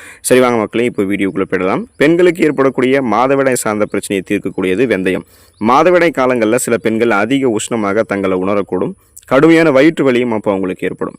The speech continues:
அது போன்ற நேரங்கள்ல வெந்தயத்தை சாப்பிடுவது சற்று உடல் வெப்பத்தை தணிக்கிறதோட மாதவிடாய் சார்ந்த வலியையுமே அது வந்து குறைக்கும். மாதவிடாய் சுழற்சி நிற்கக்கூடிய காலகட்டத்துல, அதாவது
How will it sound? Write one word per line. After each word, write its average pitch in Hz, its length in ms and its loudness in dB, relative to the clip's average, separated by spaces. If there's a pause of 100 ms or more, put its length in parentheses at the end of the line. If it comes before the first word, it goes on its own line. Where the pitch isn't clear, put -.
அது 101 160 -2
போன்ற 143 260 0
நேரங்கள்ல 139 420 0 (200)
வெந்தயத்தை 131 480 0
சாப்பிடுவது 117 520 0
சற்று 110 300 -2
உடல் 127 220 0
வெப்பத்தை 110 400 -4
தணிக்கிறதோட 104 500 -2 (260)
மாதவிடாய் 127 420 0
சார்ந்த 110 280 -2
வலியையுமே 110 500 0
அது 95 120 -4
வந்து 95 200 -4
குறைக்கும். 92 340 -4 (580)
மாதவிடாய் 165 420 4
சுழற்சி 147 360 -2
நிற்கக்கூடிய 147 540 0
காலகட்டத்துல, 95 540 -4 (100)
அதாவது 113 260 2